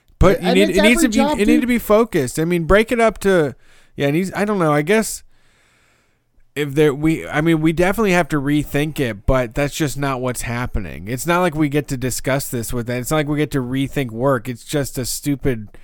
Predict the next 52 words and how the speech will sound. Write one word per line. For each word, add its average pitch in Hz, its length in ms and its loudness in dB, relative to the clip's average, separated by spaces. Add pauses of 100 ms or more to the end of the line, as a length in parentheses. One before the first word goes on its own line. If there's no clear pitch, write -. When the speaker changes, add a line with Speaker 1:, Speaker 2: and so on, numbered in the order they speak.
(240)
Speaker 1:
fluff 139 480 -2
piece 143 300 0
on 131 180 -2
the 123 160 -2
internet 120 440 -4
that 113 160 -12
this, 123 160 -6
some 123 240 -6
guy 123 260 -4
is 113 140 -6
talking 135 340 -2
about 113 280 -4
that 123 120 -4
has 139 240 -2
no 165 220 2
real 147 340 2
world 139 580 0
Speaker 2:
<laughs> 165 40 6
No. 165 100 4
Speaker 1:
basis. 156 800 2
Speaker 2:
Can't, 151 320 -4 (220)
he 196 120 0
can't 185 400 -4
have 165 220 -6
worked 139 480 -4 (320)
Speaker 1:
He 180 120 2
thinks 151 160 4
Speaker 2:
anywhere 160 200 4
Speaker 1:
that - 140 4
Speaker 2:
but 208 80 4
Speaker 1:
these 175 120 2
Speaker 2:
in, 143 120 -2
like, 135 240 -4
he, 156 140 -2
he 151 280 -8
goes 170 280 -4
to 156 180 -4
an 120 80 -6
office 123 480 -10
where 120 180 -8
they 113 160 -10
have, 110 260 -12
like, 110 140 -12
a 98 80 -14
basketball 110 720 -10
court 117 480 -10
Speaker 1:
Yeah. 143 380 0
Speaker 2:
inside 110 340 -10
the 110 160 -10
office, 107 560 -10
and, 107 220 -6
like, 101 260 -12